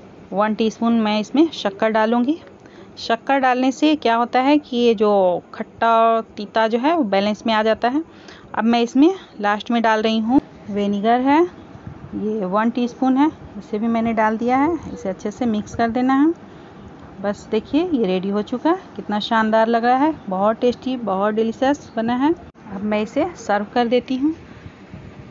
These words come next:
आप मेरे स्टाइल में बना करके देखें, आपको ज़रूर पसंद आएगी। अगर आपको मेरी वीडियो पसंद आए, अच्छी लगे तो please इसे like और share करें। अगर आप मेरे channel पर नए हैं तो please इसे subscribe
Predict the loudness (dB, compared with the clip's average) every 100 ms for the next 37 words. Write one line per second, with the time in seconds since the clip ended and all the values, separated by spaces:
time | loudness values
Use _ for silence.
0 | -18 -20 -20 -8 -8 -4 0 0 2 2
1 | 4 2 2 2 0 -4 0 0 2 4
2 | 2 2 -4 -2 0 0 -2 0 2 4
3 | 2 2 -2 -8 -20 -8 -4 0 2 0
4 | -2 0 2 2 2 4 2 2 -4 -18
5 | -16 -14 -14 -2 0 2 4 4 2 0
6 | -6 -10 -6 0 2 4 2 0 -4 0
7 | 0 0 0 2 4 2 2 0 0 2
8 | 0 2 2 2 2 2 0 0 -2 -2
9 | -2 -2 0 0 2 2 2 0 0 0
10 | 0 -6 -20 -18 -4 0 0 0 0 0
11 | -2 -4 -2 0